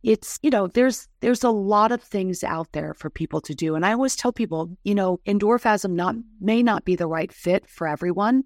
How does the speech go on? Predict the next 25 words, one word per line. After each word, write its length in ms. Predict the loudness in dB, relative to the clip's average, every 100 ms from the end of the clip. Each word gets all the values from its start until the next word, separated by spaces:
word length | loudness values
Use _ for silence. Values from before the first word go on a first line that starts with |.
| -2
but 140 | -4
we 200 | 2 2
will 160 | 2 0
certainly 640 | -2 0 0 0 -2 -6
help 320 | -4 -2 -2
people 540 | -2 -6 -4 -4 -4 -8 _
find 420 | -2 2 2 0
something 680 | 0 -2 -2 -4 -4 -8 -12 -4
that 160 | -2
is 160 | -2 -4
the 100 | -4
right 280 | -2 -2 -4
fit 240 | -8 -6
for 160 | -6 -4
them. 340 | -4 -8 -8
And 140 | -4 -2
so 180 | 0
what 160 | 0 2
I 120 | 0
always 260 | 2 2 0
say 300 | 0 0 0
is 240 | -4 -10 -10
you 140 | -10
have 420 | -6 -4 -4 _ -8
to 320 | -4 -2